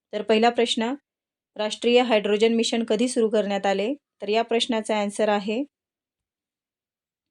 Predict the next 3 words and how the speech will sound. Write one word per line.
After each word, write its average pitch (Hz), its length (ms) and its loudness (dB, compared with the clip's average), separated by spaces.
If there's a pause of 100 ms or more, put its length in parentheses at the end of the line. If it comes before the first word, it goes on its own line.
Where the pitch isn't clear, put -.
(1800)
ऑप्शन 208 340 2
क्रमांक 220 440 0
चार, 208 380 0